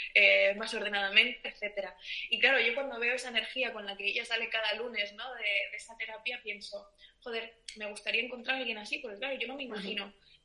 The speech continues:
Speaker 1: "¿qué hago yo ahora?". La última vez que hice terapia fue antes incluso de tomar la decisión de que yo me iba a divorciar, es decir, eh, plena pandemia, un poquito antes de la pandemia. Y digo, ¿qué hago yo ahora contándole a, a,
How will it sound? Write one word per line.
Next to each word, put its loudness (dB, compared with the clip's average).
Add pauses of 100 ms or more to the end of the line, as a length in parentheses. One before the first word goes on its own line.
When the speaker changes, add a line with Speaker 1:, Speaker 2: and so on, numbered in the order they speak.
(160)
Speaker 1:
"¿qué 0
hago 2
yo -2
ahora?". -6 (280)
La -4
última -6
vez -4
que -10
hice -8
terapia -6 (100)
fue -2
antes -4
incluso -8
de -10
tomar -4
la -4
decisión -4
de -6
que -4
yo -6
me -6
iba -6
a -8
divorciar, -4 (280)
es -6
decir, 2 (100)
eh, -4
plena 2
pandemia, -4
un -12
poquito -8
antes -6
de -6
la -8
pandemia. -10 (920)
Y -6
digo, -4
¿qué 6
hago 4
yo 2
ahora 0 (220)
contándole 2 (220)
a, -4
a, -10